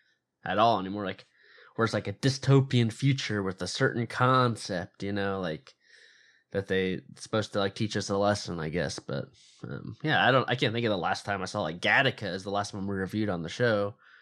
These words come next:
where there's, like, a dystopian future where they do one weird thing.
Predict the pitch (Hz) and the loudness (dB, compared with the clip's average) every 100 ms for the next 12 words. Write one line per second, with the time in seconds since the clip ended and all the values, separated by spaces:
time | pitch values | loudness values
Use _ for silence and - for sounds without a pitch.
0 | - _ _ 104 87 92 98 92 82 85 | -20 _ _ -6 -4 -2 -4 -2 -2 -2
1 | 98 _ _ _ 113 - 135 131 127 113 | -8 _ _ _ -6 2 6 6 4 -2
2 | 101 123 117 - 101 95 101 104 104 101 | -2 -2 -2 -4 -4 -2 -2 -2 -2 0
3 | 107 104 110 107 - 107 98 87 | -2 0 -2 -2 -2 -2 -2 -6